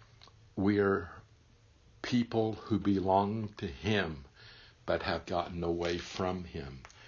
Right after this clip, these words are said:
We need reviving. We re-, we need renewal because we already belong to him. Jonah had deliberately disobeyed God when he was called to Nineveh,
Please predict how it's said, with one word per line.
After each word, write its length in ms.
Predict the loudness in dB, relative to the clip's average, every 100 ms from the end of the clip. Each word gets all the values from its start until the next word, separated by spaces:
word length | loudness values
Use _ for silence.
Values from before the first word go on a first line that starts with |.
| -20 -14 -2
We 160 | 2
need 280 | 4 2 4
reviving. 680 | 2 2 2 2 0 -2 0
We 100 | 0
re-, 260 | 0 0 -2
we 220 | -2 2
need 320 | 2 0 0
renewal 760 | 2 2 4 2 2 0 -4 -10 -20 -20 -20 -20 -20 -20 -20 -20 -20 -20 -16 -6
because 380 | -2 2 2 4
we 160 | 2
already 460 | 6 6 4 2 0
belong 460 | 0 2 2 2 -6
to 60 |
him. 320 | -10 -10 -10 -12 -20 -20 -20 -20 -20 -20 -20 -20 -20 -20 -20 -20 -10
Jonah 480 | 2 4 6 4 2
had 280 | 2 0 0 -4 -2
deliberately 920 | 2 4 4 6 6 4 0 0 -4 -2
disobeyed 640 | -2 -2 -2 0 -2 -2
God 440 | 2 4 4 0 -8 -20 -20 -20 -20 -20 -20 -20 -20 -16 -6
when 140 | -4
he 140 | -4 -2
was 200 | -2 0
called 340 | 2 2 2
to 80 | -2
Nineveh, 580 | -2 -2 -2 -2 -6